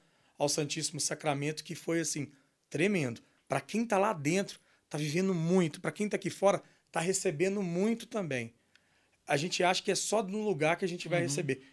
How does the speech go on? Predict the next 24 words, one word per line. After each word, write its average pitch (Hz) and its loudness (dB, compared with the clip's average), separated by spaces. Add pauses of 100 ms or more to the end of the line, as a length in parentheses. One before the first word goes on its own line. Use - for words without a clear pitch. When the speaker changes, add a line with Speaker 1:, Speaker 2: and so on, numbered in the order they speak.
Speaker 1:
E 165 0
não. 127 2 (340)
A 143 -2
gente 175 -2
fica 226 -4
acompanhando 190 -2
aqui 156 -6
em 160 -4
Belo 156 -2
Horizonte, 147 -2 (320)
ou 151 4
em 147 -2
cada 165 2
um 160 0
na 156 -2
sua 147 2
casa, 147 0 (320)
essas 147 0
experiências. 147 -2 (680)
Tem 170 -2
sido 185 -2
tão 226 2
grande 190 0
porque 185 0